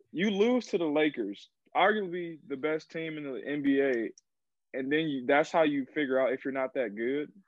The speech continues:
You lose to the best team in the league. Like, that, that's the barometer you wanna go against. Like, I don't understand that logic,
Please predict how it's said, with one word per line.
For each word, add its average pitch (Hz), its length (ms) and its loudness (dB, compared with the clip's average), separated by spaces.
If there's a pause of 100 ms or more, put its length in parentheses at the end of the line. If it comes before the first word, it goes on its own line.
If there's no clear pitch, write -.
(220)
You 151 140 4
lose 147 220 4
to 143 80 0
the 123 80 2
best 123 320 0
team 135 220 -6
in 123 60 -6
the 117 60 -4
league. 127 260 0
Like, 113 220 0
that, 135 220 2 (340)
that's 160 240 4
the 156 80 2
barometer 143 520 0
you 139 140 -2
wanna 131 200 -6
go 123 260 -4
against. 156 540 -14
Like, 117 180 -2
I 156 120 4
don't 151 160 0
understand 131 520 -6
that 110 160 -4
logic, 123 380 -2